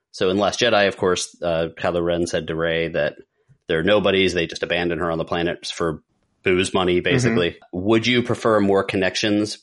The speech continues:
Speaker 1: between characters in the Star Wars universe, or do you like the fact that her parents are unknown?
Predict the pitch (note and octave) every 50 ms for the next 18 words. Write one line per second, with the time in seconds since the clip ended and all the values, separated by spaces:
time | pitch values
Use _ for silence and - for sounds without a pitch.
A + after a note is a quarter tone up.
0 | _ _ _ _ _ _ _ _ - F#2 F#2+ - A2 G2+ G2 F#2 G#2 G2+ F#2+ F#2+
1 | - - G2+ G2 F#2+ - F#2+ F#2+ F2+ - G2+ G2 F#2+ F#2+ F#2 E2+ G2 F#2+ F#2 F#2
2 | F#2 F#2 F#2 - - - - _ _ _ _ _ _ _ _ - F#2+ F#2+ F#2 F#2
3 | F2 F2+ F2+ F2+ F2 F2+ F2 F2 - - E2 - F2 D#2+ - - F2+ E2 E2 -
4 | F2 E2 D#2+ D#2 - - D#2+ A1 C#2+ D#2+ D#2+ D#2 C#2+ A1 G1+ - -